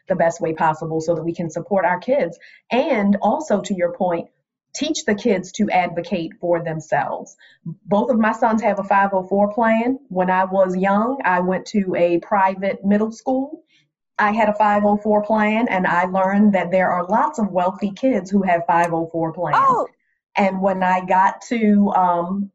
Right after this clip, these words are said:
Speaker 1: college, I was able to use my five oh four plan to help me and advocate for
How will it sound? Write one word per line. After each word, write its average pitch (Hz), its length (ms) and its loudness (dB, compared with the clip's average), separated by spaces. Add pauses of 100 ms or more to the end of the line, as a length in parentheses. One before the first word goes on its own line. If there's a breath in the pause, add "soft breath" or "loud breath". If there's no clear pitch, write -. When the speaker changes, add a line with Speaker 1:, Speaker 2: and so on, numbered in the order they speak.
(140)
Speaker 1:
college, 269 500 0
I 185 120 4
was 185 180 -2
able 190 280 0
to 202 120 -4
use 196 340 4
my 185 280 2
five 190 260 4
oh 190 300 -4
four 208 180 2
plan 233 400 0
to 226 140 0
help 202 320 0
me 226 300 0
and 147 100 -6
advocate 185 580 -2
for 185 400 -4